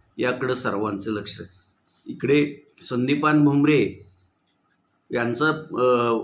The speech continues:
विधानसभा मतदारसंघ या मतदारसंघात येत नाही, त्यातच त्यांच्या विरोधात विरोधी पक्षांनी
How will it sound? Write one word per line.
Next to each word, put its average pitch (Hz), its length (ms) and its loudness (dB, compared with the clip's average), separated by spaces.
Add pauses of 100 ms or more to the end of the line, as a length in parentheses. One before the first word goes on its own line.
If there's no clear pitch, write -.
(340)
विधानसभा 151 600 0
मतदारसंघ 156 640 2
या 240 120 2
मतदारसंघात 165 840 0
येत 113 140 0 (100)
नाही, 92 240 -12 (720)
त्यातच 165 560 0 (400)
त्यांच्या 135 320 0
विरोधात 170 500 4 (2250)
विरोधी 165 360 2
पक्षांनी 151 720 2